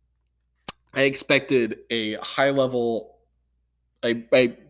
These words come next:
an athlete that you could project to be an above average N B A athlete at the wing or forward position. I don't know if I always see that. He doesn't really do a lot in transition. A-, and this is something I need to actually look up in Synergy, and I, I'm gonna look up his transition numbers later today.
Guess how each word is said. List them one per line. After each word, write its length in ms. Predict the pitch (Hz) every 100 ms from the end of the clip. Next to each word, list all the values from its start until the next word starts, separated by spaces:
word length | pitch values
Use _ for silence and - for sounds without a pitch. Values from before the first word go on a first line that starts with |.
| -
an 160 | 143
athlete 460 | 127 151 170 180 147
that 80 | 135
you 120 | 135
could 220 | 135 123
project 400 | 120 120 117 113
to 80 | 117
be 100 | 113
an 80 | 110
above 320 | 104 117 113
average 320 | 110 107 107
N 140 | 104 101
B 180 | 104
A 60 | 98
athlete 560 | 95 98 107 104 101 _
at 180 | 113 107
the 80 | 110
wing 300 | 107 104 101
or 60 | 95
forward 280 | 90 82
position. 400 | - 65 - - - _ _ _ _ _ _ _ -
I 60 |
don't 220 | 165 202
know 160 | 147 135
if 100 | 123
I 140 | 107
always 280 | 95 92 69
see 200 | - -
that. 240 | 57 53 - _ _ _ _ _
He 140 | 180
doesn't 380 | 160 175 220 - -
really 400 | 110 127 131 117
do 180 | 113 107
a 40 |
lot 240 | 104 101
in 60 | 98
transition. 500 | - - - - -
A-, 180 | 123 123
and 220 | 143 135
this 160 | 131 -
is 80 | 170
something 300 | 139 120 104
I 80 | 107
need 160 | 110
to 100 | 104
actually 380 | 87 98 - 95
look 200 | 101 104
up 140 | 107
in 120 | 101 92
Synergy, 480 | 110 107 107 113
and 100 | 104 -
I, 120 | 98 -
I'm 100 | 107
gonna 140 | 101
look 180 | 98 104
up 80 | 101
his 120 | 101
transition 460 | - 98 104 - 101
numbers 280 | 98 98
later 180 | 101 101
today. 380 | 98 104 104 110